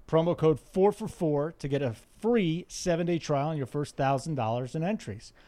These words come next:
Fantasy draft dot com, promo code four for four to claim your free seven-day trial. So, uh, T J, I go back and I usually read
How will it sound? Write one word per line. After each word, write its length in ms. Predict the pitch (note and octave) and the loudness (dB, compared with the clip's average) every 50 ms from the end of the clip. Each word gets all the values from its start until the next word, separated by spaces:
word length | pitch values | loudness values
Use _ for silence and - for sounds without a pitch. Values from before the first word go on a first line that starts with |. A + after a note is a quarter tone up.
| - - _ _ _ - - | -20 -20 _ _ _ -20 -2
Fantasy 380 | - D#3 D#3+ E3+ F3+ - G#3 G#3 | 2 2 2 2 2 -2 -2 -2
draft 420 | D#3 E3+ F3 F3 F3 F3 F3 - | 0 2 4 4 4 2 0 -2
dot 240 | - C3+ D3+ E3 - | -2 0 0 -2 -2
com, 300 | - D3+ D#3 D#3 D#3 D#3 | -2 -2 0 0 -2 -2
promo 280 | - - D#3 D#3 D3+ C#3 | 0 0 0 0 0 -2
code 200 | - D3 C#3 - | -2 -2 -2 -2
four 220 | - - D#3+ D#3 | -4 -4 -4 -4
for 140 | - - C#3+ | -4 -6 -12
four 260 | - - D3+ D3 C3+ | -10 -6 -6 -4 -4
to 60 | B2+ | -4
claim 500 | - - D3 C#3 C#3 C#3 C3+ C3+ C#3 D3+ - - | -6 -6 -4 -2 -2 0 0 -2 -4 -6 -10 -10
your 120 | C#3+ B2 | -8 -8
free 600 | G#2+ - - - E3 F3+ F3 C#3+ A#2 G#2 A2 - - | -8 -10 -12 -8 -6 -4 -2 -2 -4 -4 -6 -10 -12
seven-day 1080 | - - - - - E3+ D#3 C#3 D3 D3 D3 D3+ - - _ _ - C3+ B2+ B2+ B2 A2 | -16 -18 -16 -6 -2 -2 -2 0 -2 -4 -6 -6 -10 -14 _ _ -6 -4 -2 -2 -2 -4
trial. 500 | - - - - E3 D#3 C3+ A2 F2+ E2+ | -6 -10 -6 -2 -2 -2 -2 -2 -6 -10
So, 360 | - - - A#3 A#3 E3+ - - - - - - - - - - - - - - | -14 2 6 6 6 6 4 0 -8 -18 -20 -20 -20 -20 -20 -20 -20 -8 -2 0
uh, 140 | D3+ C#3 | 0 0
T 220 | C3+ - - G#3 G#3 | 0 0 0 0 0
J, 200 | D#3 F3 F#3 F3 | 2 2 2 4
I 140 | F3 G3 G3 | 4 4 4
go 140 | G3 G#3 | 4 2
back 380 | F3 C3 D#3+ D#3+ D#3+ D#3+ - - | 2 2 2 4 4 2 2 0
and 80 | D3 C#3+ | -2 -2
I 40 | |
usually 300 | C#3+ D3+ D3+ B2 C3 C#3 | 0 0 -2 -2 -2 -4
read 500 | C3 B2 B2+ C#3 C#3 C3+ C3+ B2+ B2 A#2+ | -4 -2 0 0 2 2 2 0 0 -4